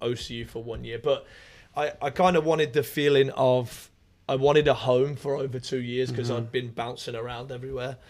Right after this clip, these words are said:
Speaker 1: Um, so I ended up coming back to O C U and completing my last two years, and I got done in twenty fifteen.
Speaker 2: Twenty fifteen. Wow. So from England to the Georgia,
Speaker 1: Yeah.
Speaker 2: from Georgia to
Speaker 1: Yeah.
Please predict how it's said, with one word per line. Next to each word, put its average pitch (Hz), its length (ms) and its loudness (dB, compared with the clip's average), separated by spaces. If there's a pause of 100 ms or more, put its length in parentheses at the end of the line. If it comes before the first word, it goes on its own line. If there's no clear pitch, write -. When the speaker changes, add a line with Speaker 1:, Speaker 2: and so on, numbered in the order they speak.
(460)
Speaker 1:
Um, 117 420 4
so - 200 2
I 139 40 4
ended 131 160 2
up 123 120 -2
coming 127 200 -4
back 120 220 -4
to 123 100 -2
O 117 80 2
C 123 200 -8
U 120 100 -4
and 113 80 -10
completing 120 320 -14
my 117 100 -12
last 120 300 -14
two 107 80 -16
years, 117 340 -14
and 120 80 -10
I 127 60 -6
got - 240 -12
done 113 300 -4 (100)
in 113 360 -6 (320)
twenty 113 360 -6
fifteen. - 640 -10 (120)
Speaker 2:
Twenty 117 200 -6
fifteen. 117 500 -8
Wow. 123 300 4
So 113 340 -2 (380)
from 113 180 -10
England 143 400 -2 (800)
to 123 120 -2
the 110 380 -2
Georgia, 143 480 2 (220)
Speaker 1:
Yeah. 135 220 -4
Speaker 2:
from 120 180 -2
Georgia 135 380 2
to 135 160 -2
Speaker 1:
Yeah. 117 160 2